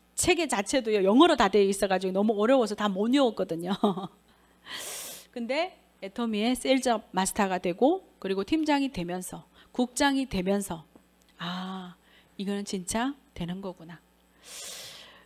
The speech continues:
제가 정말 애터미 사업이 이게 정말 된다고 생각을 했을 때가요, 딱 그 어떤 시기였냐면,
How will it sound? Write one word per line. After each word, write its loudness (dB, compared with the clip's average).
제가 2
정말 4
애터미 2
사업이 0
이게 -4
정말 2
된다고 -2
생각을 -4
했을 -4
때가요, -4
딱 -8
그 -2
어떤 -2
시기였냐면, -6